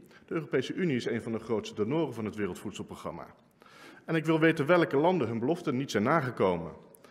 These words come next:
Welke landen laten deze vluchtelingen letterlijk in de kou staan? De winter is in en rond Syrië inmiddel-, immers ook begonnen, net als hier.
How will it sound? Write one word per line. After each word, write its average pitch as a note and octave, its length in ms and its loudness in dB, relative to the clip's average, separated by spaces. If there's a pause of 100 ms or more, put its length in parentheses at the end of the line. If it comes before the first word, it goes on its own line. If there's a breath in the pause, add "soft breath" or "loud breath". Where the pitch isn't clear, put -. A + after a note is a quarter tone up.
(260 loud breath)
Welke E3+ 320 2
landen D#3+ 320 0
laten D#3+ 320 -2
deze A2+ 220 0
vluchtelingen A2+ 480 -2
letterlijk E3 360 0
in A2 80 2
de G#2 80 0
kou F3+ 240 4
staan? E2+ 460 -2 (540 loud breath)
De B2 100 -2
winter E3 340 4
is E3+ 260 2
in E3+ 220 2
en D3 160 0
rond D3+ 200 -2
Syrië C3 480 -2
inmiddel-, A#2+ 500 0 (100)
immers B2 340 -2
ook A3+ 120 -4
begonnen, F#2+ 460 -2
net F#3+ 140 -4
als - 180 -2
hier. F2 300 -8